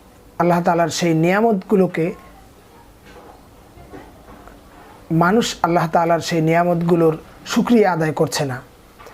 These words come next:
আল্লাহ তাআলা যে কারণে আল্লাহ তাআলা মানুষকে এই নিয়ামতগুলো দিয়েছেন, কিন্তু তার সঠিক ব্যবহার হচ্ছে না। তো এই জন্য একটু চিন্তা করে দেখি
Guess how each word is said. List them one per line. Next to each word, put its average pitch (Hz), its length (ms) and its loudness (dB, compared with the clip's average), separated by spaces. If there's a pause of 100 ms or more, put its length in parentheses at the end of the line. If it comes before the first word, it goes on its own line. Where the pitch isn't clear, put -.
(760)
আল্লাহ 233 220 2
তাআলা 254 260 2
যে 202 200 2
কারণে 214 460 2
আল্লাহ 170 300 -2
তাআলা 170 260 -4
মানুষকে 175 680 0
এই 170 200 2
নিয়ামতগুলো 170 580 2
দিয়েছেন, 151 480 0 (420)
কিন্তু 180 220 2
তার 147 280 -2
সঠিক 226 440 2
ব্যবহার 156 320 0
হচ্ছে - 340 -6
না। 123 100 -10 (1300)
তো 226 80 2
এই 233 200 4
জন্য 285 400 2 (920)
একটু 240 200 0
চিন্তা 262 280 4
করে 220 180 2
দেখি 190 360 0